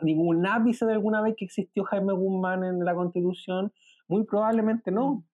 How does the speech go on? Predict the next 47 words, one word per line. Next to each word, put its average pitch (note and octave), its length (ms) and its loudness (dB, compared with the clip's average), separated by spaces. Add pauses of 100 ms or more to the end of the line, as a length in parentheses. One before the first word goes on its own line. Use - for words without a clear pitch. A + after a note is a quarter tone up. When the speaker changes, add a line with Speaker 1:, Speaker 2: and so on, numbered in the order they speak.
Speaker 1:
¿Y E3+ 120 -2
cuál A3 200 2
es A3+ 100 2
la A3 300 2
complejidad? A3 680 0 (400)
Es D3 120 -6
que C#3+ 360 -2
si - 180 -10
no A#2 140 -6
se C#3+ 160 0
llega E3+ 180 2
a G#3 40 0
acuerdo, G#3 420 0
no F3 180 0
va D3+ 80 0
a D3+ 40 -10
estar C#3+ 180 -2
en C3 100 0
la B2+ 60 0
Constitución. - 540 -8 (380)
¿Y B2+ 120 -4
qué D3 80 0
significa E3+ 500 0
eso? A#3 380 -2 (160)
Que B2+ 60 -4
el B2 60 0
día C3 180 2
de C#3+ 40 2
mañana D3 420 2
las D3+ 140 0
mujeres, D#3 720 0
la C#3+ 140 2
diversidad, D3 680 2
las D#3 140 0
personas D3+ 320 -4
con D3+ 140 -2
discapacidad D3+ 640 0
y D#3 60 -2
todo, F#3+ 200 0
¿qué G3 100 0
van G3 140 2
a, G#3 120 2
vamos G3+ 320 0
a - 20 -2
tener A3 200 0
que A#3 100 -2
hacer? B3 300 0